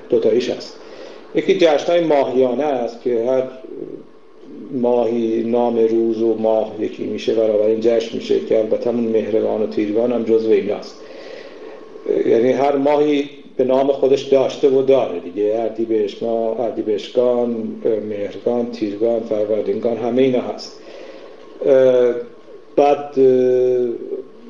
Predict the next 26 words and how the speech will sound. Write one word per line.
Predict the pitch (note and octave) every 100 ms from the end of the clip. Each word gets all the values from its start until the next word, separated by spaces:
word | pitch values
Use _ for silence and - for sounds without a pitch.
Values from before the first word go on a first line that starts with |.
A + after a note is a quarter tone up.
| - -
جشن | C#3+ C3+ D3+
فروردین | - C3+ B2 A2+ B2+ A#2+ A#2+
روز | B2 C#3
از | C3+ A#2+
فروردین | - B2 A#2+ B2 A#2 A#2+
ماه | A#2+ C3 C3+ C3 C3
که | B2+
بهش | B2+ B2
می‌گیم | A#2 A2 A#2+
ما | A#2+ A#2+
فرودوگ، | - - A2 G#2+ A2 B2 G2+ - - - - - - - -
که | - A2+ A2+ A2 A2 - B2+
جشن | A#2+ A#2+ A#2
فروهرهاست، | - A2 A2 A2 G#2+ A2 A2 B2+ B2 A2 - G#2+
یا | G#2
جشن | A#2 A#2 -
هماروانانه | A2 - G#2+ A2 G#2+ G#2+ G#2+ G#2+ G#2+ G#2 A2 C3 C3 A#2+ A2+
که | A2 A2 - - - - - - -
به | A2+
نوزده | A2+ A2 A#2 B2
فروردین | B2 A2+ A2+ A2 A#2 A#2
میفته | A#2 A2 - A#2
و | A2+
در | A2+ A2
اون | A2 A2+
روز، | A#2 A2+